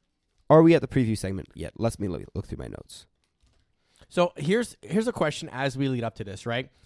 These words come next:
Speaker 2: So, okay, one of the Kangaroos and Blessed, uh, teams are gonna make it to the finals, obviously.
Speaker 1: Yes.
Speaker 2: Do you think either Braves or K G P, regardless of who wins this game,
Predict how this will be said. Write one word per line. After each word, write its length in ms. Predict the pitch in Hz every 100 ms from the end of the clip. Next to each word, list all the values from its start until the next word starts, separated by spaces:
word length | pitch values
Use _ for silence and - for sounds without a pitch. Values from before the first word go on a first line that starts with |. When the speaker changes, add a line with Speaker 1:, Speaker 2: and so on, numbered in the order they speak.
| _
Speaker 2:
So, 120 | - 131
okay, 160 | - -
one 360 | 139 147 160 240
of 80 |
the 140 | 196 180
Kangaroos 640 | - 170 165 139 139 135
and 120 | 123
Blessed, 480 | 107 110 120 131 - - _ _
uh, 160 | 113 110
teams 300 | 104 123 117
are 80 | 113
gonna 160 | 120 120
make 140 | 117
it 40 |
to 100 | 123
the 100 | 117
finals, 380 | 110 113 107 104 -
obviously. 600 | 107 104 98 101 95 110 _ _ _
Speaker 1:
Yes. 320 | 139 - - - -
Speaker 2:
Do 80 | 131
you 200 | 151 226
think 380 | - 160 139 180 - _ _ -
either 380 | 127 190 208 202
Braves 500 | 139 156 160 156 139
or 200 | 185 214
K 160 | 208 175
G 160 | -
P, 200 | - 135
regardless 680 | 104 139 123 160 190 220 185
of 120 | 165
who 140 | -
wins 240 | 143 143 135
this 180 | 131 -
game, 300 | 123 107